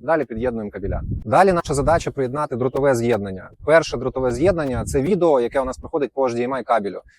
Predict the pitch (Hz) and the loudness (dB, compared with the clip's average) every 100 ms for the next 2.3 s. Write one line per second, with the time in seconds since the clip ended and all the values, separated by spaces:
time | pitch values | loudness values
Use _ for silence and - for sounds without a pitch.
0 | _ _ 139 185 185 170 165 139 110 - | _ _ 2 4 6 4 6 4 2 -2
1 | 107 127 165 185 156 120 107 139 - 135 | -2 0 0 2 2 2 0 -2 2 0
2 | - 151 175 | 0 -6 -6